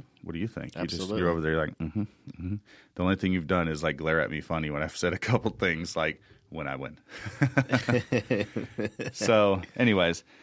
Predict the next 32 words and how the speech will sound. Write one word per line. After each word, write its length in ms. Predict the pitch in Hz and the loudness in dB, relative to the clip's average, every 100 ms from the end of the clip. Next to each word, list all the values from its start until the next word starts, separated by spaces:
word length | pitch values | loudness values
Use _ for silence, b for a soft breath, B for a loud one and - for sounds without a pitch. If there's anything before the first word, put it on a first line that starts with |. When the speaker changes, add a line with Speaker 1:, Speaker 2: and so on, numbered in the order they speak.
| B B B B B _ - | B B B B B _ 0
Speaker 1:
it, 200 | 123 117 | 2 2
it's, 400 | 135 117 - - _ _ _ _ _ | 0 0 -4 -6 _ _ _ _ _
it's 200 | 139 123 | -2 4
also 240 | 131 127 131 | 6 6 6
overwhelming 500 | 113 113 104 104 104 | 6 6 6 6 4
to 100 | 95 | 0
see 160 | - 98 | 0 0
the 100 | 85 | -2
support 400 | 87 - 95 78 | -4 0 0 0
within 200 | 92 92 | -2 2
my 120 | 87 | 2
community 440 | - 90 90 92 | 0 0 0 0
for 120 | 92 | -2
the 60 | 80 | -6
people 300 | - 92 82 | -4 -6 -2
that 140 | 85 | -2
live 180 | 80 82 | 0 -2
in 80 | 87 | 0
my 100 | 82 | 0
neighborhood 380 | 80 82 87 80 | 0 -2 -2 -4
and 80 | 82 | -4
stuff 240 | 82 78 | -4 -2
like 160 | 78 73 | -2 0
that, 220 | 80 80 | 0 0
that 140 | 80 | 0
have 140 | 76 76 | -2 -2
reached 340 | 90 82 - | -2 -2 0
out 120 | 82 | 0
and 80 | 80 | 0
they're 80 | 80 | -2
like, 140 | 78 | -2
"Hey, 260 | 95 82 | 0 0